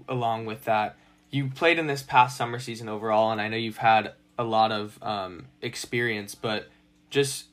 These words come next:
if you could recap what it was like, whether off-season training is concerned, um, getting stronger, um,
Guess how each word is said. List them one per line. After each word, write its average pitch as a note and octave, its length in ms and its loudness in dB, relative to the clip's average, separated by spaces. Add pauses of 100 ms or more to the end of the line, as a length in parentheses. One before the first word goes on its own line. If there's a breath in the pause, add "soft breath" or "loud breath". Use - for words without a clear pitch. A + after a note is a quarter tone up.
if C#3 180 -2
you C#3+ 80 -2
could C#3 220 -2
recap B2 680 4
what A#2+ 300 -2
it - 80 0
was A#2 240 -4
like, A2+ 380 0
whether G#2+ 500 -2
off-season A#2 500 0
training A2 540 -6 (280 loud breath)
is A2 180 -2
concerned, G#2+ 720 -6
um, F2+ 320 -4
getting A2+ 280 -6
stronger, G#2 840 -2
um, F2 500 -8